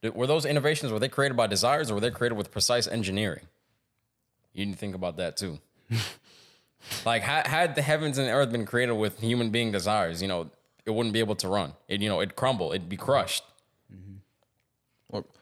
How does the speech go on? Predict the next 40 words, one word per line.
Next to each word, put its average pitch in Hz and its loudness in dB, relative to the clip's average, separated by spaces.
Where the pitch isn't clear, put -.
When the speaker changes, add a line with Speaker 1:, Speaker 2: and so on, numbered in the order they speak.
Speaker 3:
remember, 147 4
remember 107 2
who, 110 2
who, 123 2
like, 98 2
is 101 -2
around 101 2
you, 92 -4
especially 147 2
as 104 2
a 92 -2
Muslim. 135 0
Like, 101 -2
you, 110 -8
the 117 0
thing 160 0
is, 143 -6
for 107 -2
me, 131 0
I've, 113 2
I've 110 4
been 110 2
hanging 117 2
around 107 -2
my 101 2
Muslim 101 -2
brothers, 107 2
like, 95 2
the - -4
people 123 2
I've 104 2
grown 110 4
up 110 -2
with, 98 2
especially 117 0
since 98 -2
I 95 4
was 98 4
a 101 -8
kid, 107 0